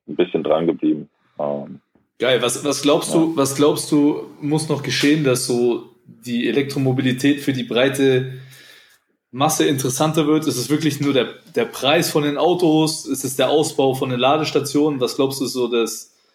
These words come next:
Speaker 2: das nächste Ding? Oder die Reichweite?
Speaker 1: Ähm,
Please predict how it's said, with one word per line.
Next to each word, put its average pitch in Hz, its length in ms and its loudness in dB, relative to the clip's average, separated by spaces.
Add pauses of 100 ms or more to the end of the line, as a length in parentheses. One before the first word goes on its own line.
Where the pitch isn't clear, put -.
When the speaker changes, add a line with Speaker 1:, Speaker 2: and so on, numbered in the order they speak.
(1080)
Speaker 2:
das - 160 -14
nächste 135 360 -2
Ding? 170 340 0
Oder 131 180 0
die 127 120 -2
Reichweite? 156 800 2
Speaker 1:
Ähm, 92 280 -6